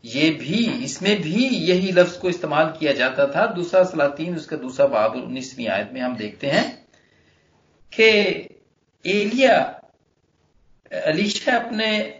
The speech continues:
अपने, ए, उस्ताद एलिया को आका कह के पुकारता है। उसी तरह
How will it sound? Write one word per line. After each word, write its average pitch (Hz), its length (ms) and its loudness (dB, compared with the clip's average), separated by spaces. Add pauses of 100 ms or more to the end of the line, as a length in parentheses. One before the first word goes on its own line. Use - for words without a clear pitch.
अपने, 196 600 -2 (440)
ए, 156 160 4
उस्ताद 180 580 4
एलिया 208 320 4
को 208 180 -2
आका 262 360 2
कह 262 140 0
के 233 220 -4
पुकारता 226 440 0
है। - 400 -4 (540)
उसी 170 240 -10
तरह 202 560 4